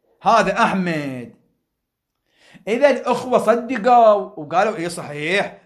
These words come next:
إحنا نصدق بالزوجة، أمينة وعاقلة وثقة ونعرفها"، فالأخوة لا يرثون. ليش؟ لأن بتصديقهم لإقرار الزوجة يصيرون طبقة ثانية، ووجود طبقة أولى وهو الولد المقر به،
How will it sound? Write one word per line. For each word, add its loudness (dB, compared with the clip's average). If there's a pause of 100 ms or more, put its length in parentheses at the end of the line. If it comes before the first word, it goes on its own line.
إحنا -8
نصدق -10
بالزوجة، -2
أمينة -4
وعاقلة 2
وثقة -6
ونعرفها"، -4 (480)
فالأخوة 0
لا 6
يرثون. 2
ليش؟ -4 (340)
لأن -4
بتصديقهم -2
لإقرار 2
الزوجة 2
يصيرون -6
طبقة 0
ثانية، -2 (280)
ووجود 0
طبقة 2
أولى 0
وهو 4
الولد 0
المقر 0
به، -6